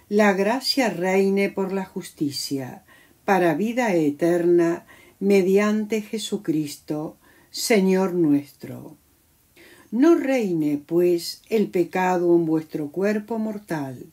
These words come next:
de modo que lo obedezcáis en sus concupiscencias. Ni tampoco presentéis vuestros miembros al pecado como instrumentos de iniquidad,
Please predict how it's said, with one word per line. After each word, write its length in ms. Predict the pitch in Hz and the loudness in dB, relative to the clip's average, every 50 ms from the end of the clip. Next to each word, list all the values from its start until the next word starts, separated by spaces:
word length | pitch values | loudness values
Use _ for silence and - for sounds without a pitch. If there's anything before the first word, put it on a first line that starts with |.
| _ _ _ - - - - _ _ - | _ _ _ -20 -20 -20 -20 _ _ -10
de 240 | 160 151 185 180 | -2 2 2 4
modo 560 | 175 180 185 185 190 190 175 180 180 175 165 - | 4 4 2 2 2 2 2 2 0 0 0 0
que 180 | 170 160 151 | 0 0 0
lo 200 | 160 185 220 254 | 0 0 0 0
obedezcáis 1160 | 262 262 262 233 214 202 180 160 143 143 147 - - 160 160 160 160 156 160 156 - - - - - - - - _ - | 0 0 0 0 0 0 0 0 0 -2 -2 -6 -6 -4 -2 -2 0 -2 -2 -4 -6 -8 -12 -14 -20 -20 -20 -20 _ -4
en 240 | 226 214 196 180 170 | 0 2 2 2 2
sus 320 | - - - 190 190 175 | 0 -2 -4 -4 -4 -4
concupiscencias. 1700 | - 190 185 185 170 - 185 170 - 185 175 - - - 151 147 143 135 127 131 - - 139 131 123 120 117 - - - - - - _ _ - - - - - _ _ | -4 -4 -4 -4 -4 -4 -6 -6 -6 -8 -8 -6 -4 -2 0 0 0 0 -2 -6 -8 -10 -10 -12 -12 -14 -14 -14 -12 -12 -12 -14 -18 _ _ -20 -20 -20 -20 -20 _ _
Ni 220 | 170 180 185 175 | 0 2 2 2
tampoco 760 | - - 170 170 170 156 - 196 196 190 185 - 196 185 170 | 2 2 2 2 2 0 0 0 0 0 0 -2 -4 -6 -4
presentéis 720 | 180 175 170 165 - - 165 170 170 170 196 185 185 185 165 | -2 -2 -2 -2 0 0 0 0 0 -2 -2 -2 -2 -4 -4
vuestros 440 | 160 175 170 165 - - 165 156 156 | -4 -4 -4 -4 -4 -6 -8 -4 -4
miembros 680 | 170 185 202 220 233 233 226 220 220 220 208 214 - | -2 -2 -2 -2 -2 -4 -4 -4 -4 -4 -6 -6 -4
al 180 | 180 170 170 - | -4 -2 -2 -2
pecado 760 | - 147 139 139 - 165 160 160 156 151 156 147 151 165 - _ _ - - - - _ _ _ | -4 -6 -6 -4 -4 -4 -4 -2 -2 -4 -4 -4 -6 -6 -10 _ _ -20 -20 -20 -20 _ _ _
como 260 | - 214 214 202 202 | 0 2 4 4 4
instrumentos 920 | 190 175 175 - 185 170 165 170 180 190 196 196 196 175 - 196 196 175 165 | 4 2 0 0 0 2 2 2 2 2 2 0 -2 -2 -4 -4 -6 -4 -2
de 120 | 202 196 | 0 0
iniquidad, 800 | 196 196 190 190 185 165 185 180 165 156 147 143 131 123 - | 0 2 0 0 -2 0 0 0 0 2 0 -2 -4 -4 -8